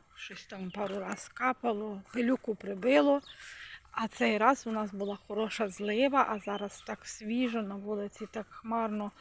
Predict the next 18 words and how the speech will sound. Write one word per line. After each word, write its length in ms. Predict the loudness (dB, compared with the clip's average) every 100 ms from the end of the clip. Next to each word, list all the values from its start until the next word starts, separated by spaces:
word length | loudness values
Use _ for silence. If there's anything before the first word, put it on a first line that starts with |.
| -16 -14 -16 -14 -2
І 100 | 0
нарешті 540 | 4 4 4 0 0
в 40 |
мене 280 | 2 4 2
вже 180 | 2 0
почне 560 | 0 -4 0 4 4 4 -6 -20 -20 -16 -16 -18 _ -8
заростати 680 | -2 0 -2 4 2 4 2
мій 160 | 4
город. 360 | 4 2 0 -2 -8 -20 -20 -20 -20 -20 _ -20 -20 -20 -20 -20 -20 -18 -16 -16 -16 -16 -16 -16 -16 -18 -20 -20 -20 -6
Ой, 220 | 0 2 2 0 0 -2 -2 -4 -6 -6 -8 -8 -12 -14 -14 -14 -12
що 240 | -10 0
я 120 | 0
хотіла 360 | 0 -2 0 2
вам 140 | 0
сказати? 540 | -2 -6 0 2 2 0
О, 300 | 0 0 -2
до 140 | -2
речі, 400 | 0 -2 -4 -10